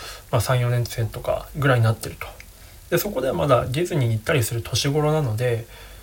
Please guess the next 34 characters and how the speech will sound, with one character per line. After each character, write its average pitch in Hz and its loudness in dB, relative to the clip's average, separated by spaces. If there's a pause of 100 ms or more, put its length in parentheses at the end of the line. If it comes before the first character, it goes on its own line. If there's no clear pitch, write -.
(880)
ま 139 -2
あ、 - 2
ド 135 4
リ 127 4
ー - 4
も 104 6
見 127 6
る、 123 2
見 143 2
る 131 6
わ 104 2
け - -10
で - -12
す - -10
よ - -10
ね。 139 -4 (540)
た-、 - -6 (160)
あ 113 2
の、 113 2
ク - -2
ラ 123 4
ッ - 2
シ - 2
ュ - 2
も 104 4
ニ 117 6
モ 120 4
も 104 2
知 - -2
っ - -18
て - -2
る 117 2
の 110 -2
で。 - -16